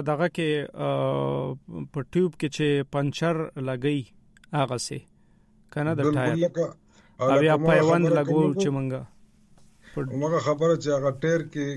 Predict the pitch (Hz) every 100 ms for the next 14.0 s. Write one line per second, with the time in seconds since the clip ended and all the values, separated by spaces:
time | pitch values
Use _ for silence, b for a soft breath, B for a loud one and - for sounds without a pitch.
0 | - 131 120 151 147 139 135 156 156 131
1 | 127 120 151 147 123 127 139 151 151 135
2 | 123 120 123 123 117 147 143 131 117 -
3 | 127 147 127 110 101 - 135 120 107 92
4 | 101 98 104 87 87 - 156 156 139 120
5 | - 120 127 139 143 156 160 170 156 143
6 | 156 170 165 165 165 165 156 160 175 165
7 | 151 147 139 123 113 139 135 123 110 107
8 | 101 127 107 104 123 143 131 113 107 127
9 | 123 123 120 104 127 139 - - 143 135
10 | 123 - b b - 117 127 147 151 151
11 | 143 135 139 151 147 143 156 156 170 156
12 | 151 135 131 123 143 135 131 123 110 123
13 | 127 135 139 131 139 135 123 110 - 120